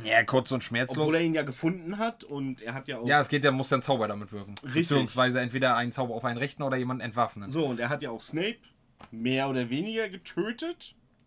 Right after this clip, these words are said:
Speaker 2: weil entwaffnet hat er ihn nicht.
Speaker 1: Nee, aber das ist ja egal, weil ihm Snape ja eh nicht gehört hat.
Speaker 2: Ja, aber, also, das ist auch interessant. Selbst wenn er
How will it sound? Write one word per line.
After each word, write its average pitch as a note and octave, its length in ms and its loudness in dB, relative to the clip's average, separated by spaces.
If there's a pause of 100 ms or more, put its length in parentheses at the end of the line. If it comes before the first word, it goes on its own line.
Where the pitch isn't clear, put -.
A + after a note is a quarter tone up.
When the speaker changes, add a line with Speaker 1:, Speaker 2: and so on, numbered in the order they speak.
(120)
Speaker 2:
weil B2 160 -6
entwaffnet B2 760 -6
hat E3+ 120 -4
er C3 100 -4
ihn A2+ 200 -4
nicht. A3 360 -4 (140)
Speaker 1:
Nee, C3+ 400 2
aber C#3 260 4
das C3 160 0
ist C3 140 -6
ja C3+ 80 2
egal, C#3+ 400 6
weil C#3+ 140 2
ihm C#3 180 -6
Snape C#3 260 -2
ja C3+ 60 2
eh C3+ 80 -2
nicht C#3 160 -6
gehört C3 280 2
hat. G#2 180 -6
Speaker 2:
Ja, E3+ 240 2
aber, D3 180 -4 (260)
also, A#2+ 160 -10
das A#2 200 -12
ist - 120 -12
auch - 140 -16
interessant. G#2+ 420 -14 (220)
Selbst B2+ 480 -6
wenn B3 180 2
er A#2+ 380 -4